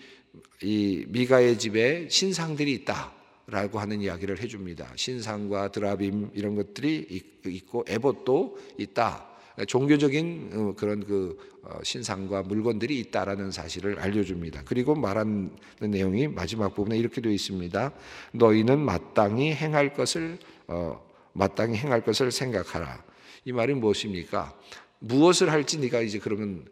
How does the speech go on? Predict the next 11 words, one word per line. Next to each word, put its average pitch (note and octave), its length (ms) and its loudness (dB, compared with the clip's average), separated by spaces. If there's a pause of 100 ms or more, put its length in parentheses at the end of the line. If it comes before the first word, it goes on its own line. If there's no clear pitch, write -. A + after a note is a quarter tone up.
(160)
이 C#3+ 140 4
정보에 C3+ 800 6
따라서 A#2 340 0
너희가 A2+ 280 0
어떻게 D#3 340 -2
할지를 D3 360 -2
한번 C3+ 200 -4
판단해봐라"라고 A#2 1400 -2
하는 A#2 200 -6
그런 G#2+ 280 -4
말이거든요. F#2+ 680 -4